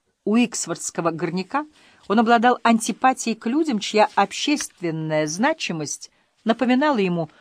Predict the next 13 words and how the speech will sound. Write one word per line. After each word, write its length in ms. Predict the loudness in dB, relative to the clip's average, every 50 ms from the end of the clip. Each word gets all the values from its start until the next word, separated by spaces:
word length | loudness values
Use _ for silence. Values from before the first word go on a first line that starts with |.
| _ _
что 260 | -14 -6 0 2 4
он 80 | 4 2
и 180 | 2 0 -2 -2
сам 360 | -2 0 2 4 4 4 2
мог 260 | 2 0 0 0 0
бы 100 | 0 0
достичь 460 | 2 0 -2 -4 -6 -8 -8 -8 -8 -8
в 100 | -10 -6
жизни 320 | -4 -4 -4 -2 -2 -4
больших 400 | -2 0 0 -2 -2 -2 -6 -10 -10 _
успехов. 520 | -10 -8 -8 -8 -6 -8 -8 -8 -10 -16 -20 _ _ _ _ _ _ _ _ _ _ _ _
Таким 220 | -4 -2 0 0 0
образом, 300 | 0 0 -2 -4 -4